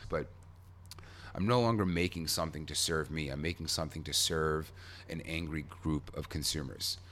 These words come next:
And that threw me into a pretty serious depression.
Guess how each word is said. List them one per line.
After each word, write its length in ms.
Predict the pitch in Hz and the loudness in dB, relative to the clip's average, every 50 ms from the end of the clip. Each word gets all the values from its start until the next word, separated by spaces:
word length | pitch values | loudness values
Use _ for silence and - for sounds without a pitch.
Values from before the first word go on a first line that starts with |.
| - - - - - - - - - - | -16 -16 -14 -14 -14 -14 -14 -16 -6 0
And 580 | 92 95 95 92 90 90 90 90 87 87 85 87 - - - - - - - - 95 90 80 76 78 85 | 2 4 4 4 4 4 4 4 4 2 0 -2 -6 -12 -18 -18 -18 -14 -8 -6 -4 -4 -4 -4 -2 4
that 500 | 95 98 92 90 90 90 90 87 87 - - - - - - - - - - - - - - - | 6 8 10 10 10 10 8 6 4 2 -2 -8 -14 -16 -16 -16 -18 -18 -18 -18 -16 -16 -6 0
threw 340 | - 104 98 101 98 98 95 | 2 4 4 6 6 4 4
me 240 | 92 92 90 87 87 | 4 4 4 2 2
into 320 | 85 85 - - - 90 | 0 0 -2 0 2 2
a 60 | 82 | 2
pretty 340 | 78 - - 87 82 78 78 | 0 0 0 0 0 2 2
serious 460 | 73 - - 76 73 71 67 67 - | 4 4 4 4 2 0 0 -2 -2
depression. 580 | - 80 - - 73 64 - - - - 87 85 | -4 -4 -6 -4 -4 -4 -2 -4 -4 -6 -10 -12